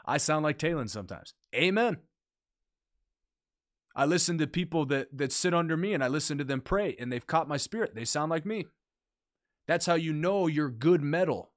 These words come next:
You're conductible for the anointing. It means you're not so arrogant that you don't receive from somebody. It means you're capable of receiving somebody's spirit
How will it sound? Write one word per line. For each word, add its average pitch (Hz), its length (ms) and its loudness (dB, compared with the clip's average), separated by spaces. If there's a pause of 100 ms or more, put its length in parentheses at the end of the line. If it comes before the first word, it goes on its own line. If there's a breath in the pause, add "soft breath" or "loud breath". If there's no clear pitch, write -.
(140)
You're 143 220 2
conductible 147 840 -2 (840)
for 139 140 -4
the 127 140 -2
anointing. 143 480 -4 (2750)
It 139 100 -4
means 156 280 0
you're 147 120 0
not 165 240 0
so 151 240 0
arrogant 143 540 0 (560)
that 139 180 -4
you 143 60 2
don't 151 200 -2
receive 151 380 -2
from 131 200 -6
somebody. 110 380 -4
It 107 40 -6
means 139 220 -2
you're 135 100 -6
capable 165 540 0
of 120 80 -4
receiving 139 420 -2
somebody's 127 460 -6
spirit 175 400 -4